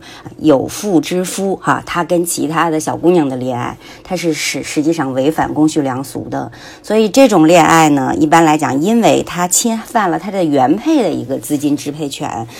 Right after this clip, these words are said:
所以其实这种赠与，所谓恋爱期间的转款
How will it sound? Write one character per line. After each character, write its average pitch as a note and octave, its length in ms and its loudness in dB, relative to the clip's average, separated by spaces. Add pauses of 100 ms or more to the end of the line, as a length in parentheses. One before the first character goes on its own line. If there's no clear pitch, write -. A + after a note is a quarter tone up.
(220)
所 G3+ 160 -2
以 G#3+ 120 2
其 E3+ 220 2
实 E3 180 2
这 G#3+ 160 6
种 D#3 220 0
赠 D#3 260 2
与， C3 220 -2 (140)
所 - 160 -2
谓 D3 160 2
恋 E3 180 0
爱 D3 160 -2
期 C#3 160 -8
间 D3 160 0
的 D3 60 -2
转 C3+ 200 -2
款 - 240 -6